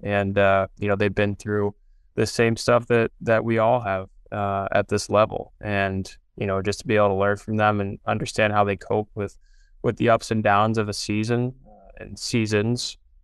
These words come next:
plurally, with, with these guys' careers, um, you know, it couldn't be a better ally to have. So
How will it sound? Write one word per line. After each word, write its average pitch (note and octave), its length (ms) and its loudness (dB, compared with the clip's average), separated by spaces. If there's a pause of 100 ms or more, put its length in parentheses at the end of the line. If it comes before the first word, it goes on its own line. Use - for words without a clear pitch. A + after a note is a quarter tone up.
(180)
plurally, A#2+ 500 2
with, A2+ 160 -2 (240)
with G#2+ 120 -6
these A2+ 200 -2
guys' A2 340 0
careers, A2+ 600 0 (100)
um, - 240 -20 (360)
you G#2+ 100 -4
know, G2+ 120 2
it G2+ 100 -2
couldn't A2+ 220 0
be A2 100 2
a G#2 60 2
better G#2 280 2
ally G2+ 320 4
to G2 80 -2
have. G2+ 320 2
So G2+ 360 -4